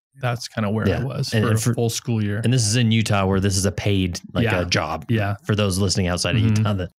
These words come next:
Speaker 1: It was kinda funny 'cause I'd teach, I'd go and I'd get a paint job started with my guys, go teach seminary. When I was done,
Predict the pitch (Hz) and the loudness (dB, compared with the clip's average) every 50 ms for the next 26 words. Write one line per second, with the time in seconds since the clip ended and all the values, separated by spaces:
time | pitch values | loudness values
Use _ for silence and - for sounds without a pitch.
0 | _ _ - 131 127 120 - - 147 131 123 147 127 117 117 123 120 110 107 110 | _ _ -2 -2 -2 -2 0 0 0 0 0 0 0 0 2 2 0 0 0 -2
1 | - - 151 143 139 135 135 - - - - - _ _ - - 131 123 120 - | -4 -2 0 0 0 0 -2 -4 -6 -6 -6 -10 _ _ -4 -2 -2 -2 -2 -2
2 | 151 143 143 143 143 135 127 123 117 127 127 123 120 - - 123 120 107 127 117 | 0 0 2 2 2 2 2 2 2 0 0 0 -2 0 0 0 0 2 0 0
3 | 110 110 - - - 117 113 113 120 123 120 120 113 - _ - 123 110 - _ | -2 -2 -4 -2 0 0 2 2 2 2 0 -2 -4 -6 _ -4 -4 -4 -4 _
4 | _ _ _ - 120 113 107 117 113 113 117 123 139 143 135 - _ _ _ _ | _ _ _ -6 -4 -2 0 0 2 2 2 2 0 0 -2 -4 _ _ _ _
5 | _ - 120 110 - - - 127 120 - - - 117 110 107 104 104 107 110 110 | _ -4 -2 -2 -2 -2 -2 -2 -2 0 0 0 2 2 4 4 4 4 2 2
6 | 113 123 - _ _ _ _ _ _ _ _ - 120 117 110 110 104 104 - 117 | 0 -2 -6 _ _ _ _ _ _ _ _ -4 -2 0 0 0 0 0 0 0
7 | 120 120 123 123 123 117 | 2 2 2 0 0 -2